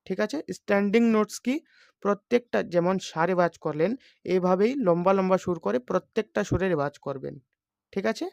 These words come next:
তারপর আপনারা পাল্টা অলঙ্কার গাইবেন। প্রথমে যে আমরা হামিং করলাম, হামিংয়ের পরে ওমকারের রেওয়াজ করলাম,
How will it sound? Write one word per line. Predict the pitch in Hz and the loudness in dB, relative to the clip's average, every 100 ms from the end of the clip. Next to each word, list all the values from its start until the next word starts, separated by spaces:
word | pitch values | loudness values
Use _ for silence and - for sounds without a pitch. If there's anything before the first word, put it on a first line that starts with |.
| _ _ _ _ _ _ _ | _ _ _ _ _ _ _
তারপর | 208 226 254 311 - | 2 2 4 2 2
আপনারা | 185 202 226 - | 4 4 2 2
পাল্টা | 170 156 156 | 0 0 -2
অলঙ্কার | 147 143 143 143 | -2 -6 -10 -8
গাইবেন। | 139 135 - 147 _ _ _ - | -10 -10 -14 -16 _ _ _ -4
প্রথমে | 156 170 202 202 | -2 0 0 0
যে | 202 | 0
আমরা | 180 185 | 0 0
হামিং | 147 160 202 220 | 0 2 2 2
করলাম, | 196 170 139 127 127 _ - _ | 2 2 -2 -4 -12 _ -20 _
হামিংয়ের | - 175 190 196 180 | -2 0 2 2 0
পরে | 185 180 190 180 | 0 0 0 0
ওমকারের | 185 190 185 175 | 0 0 0 2
রেওয়াজ | 175 - - | 2 0 -6
করলাম, | 147 139 | -6 -8